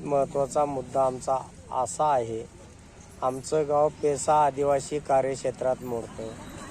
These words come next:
आम्हाला संरक्षण भेटणार की नाही,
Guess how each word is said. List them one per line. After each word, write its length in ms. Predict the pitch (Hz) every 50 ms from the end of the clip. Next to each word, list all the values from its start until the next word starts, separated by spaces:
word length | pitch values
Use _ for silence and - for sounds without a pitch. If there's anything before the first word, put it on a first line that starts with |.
| - - - - - - - - - - - -
आम्हाला 540 | - 135 135 135 135 139 139 143 143 147 156
संरक्षण 800 | 151 - - 143 143 139 135 135 143 147 143 - - 160 151 147
भेटणार 560 | 123 123 131 127 120 110 135 143 147 156 151
की 200 | 151 - 160 147
नाही, 380 | 139 135 123 117 110 110 110